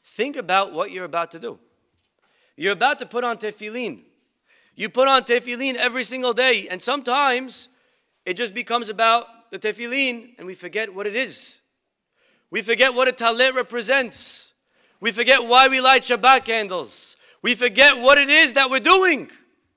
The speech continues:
We forget to think because we're going,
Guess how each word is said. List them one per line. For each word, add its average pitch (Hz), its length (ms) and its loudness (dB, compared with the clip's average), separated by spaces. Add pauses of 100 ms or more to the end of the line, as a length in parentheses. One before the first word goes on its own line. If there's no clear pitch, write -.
(460)
We 139 120 -20
forget 156 380 -8
to 156 100 -18
think 165 360 -20 (1600)
because 120 260 -20
we're 123 200 -20 (400)
going, 160 280 -8